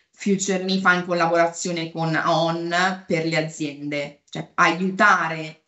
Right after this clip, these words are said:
le aziende, eh, in modo pragmatico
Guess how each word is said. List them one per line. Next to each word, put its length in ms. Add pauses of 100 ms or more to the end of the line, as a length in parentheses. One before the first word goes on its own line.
(140)
le 140
aziende, 1120 (160)
eh, 100
in 120
modo 260
pragmatico 1200